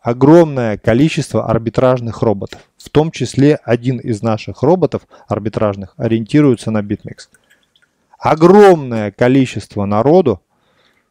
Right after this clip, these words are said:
ориентируется арбитражно на Битмикс. Поэтому Битмикс может гнать цену к-, туда, куда ему надо,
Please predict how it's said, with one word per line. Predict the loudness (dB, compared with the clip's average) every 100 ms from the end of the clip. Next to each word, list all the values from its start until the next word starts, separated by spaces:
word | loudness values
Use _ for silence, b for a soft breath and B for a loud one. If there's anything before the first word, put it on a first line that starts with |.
| _ _ _ _ _ _ _
ориентируется | -6 -4 -4 0 2 2 0 -2 -12
арбитражно | -6 -6 -4 0 2 2 -2
на | -8 -8
Битмикс. | -6 -8 -10 -18 -2
Поэтому | 2 2 0 -6
Битмикс | 0 2 2 0 -6 -4
может | 0 0 0
гнать | -4 -2 0 -2
цену | -6 -4 -2
к-, | -4 -2
туда, | 0 2 0
куда | 0 -2
ему | 0 -2
надо, | 0 0 0 -2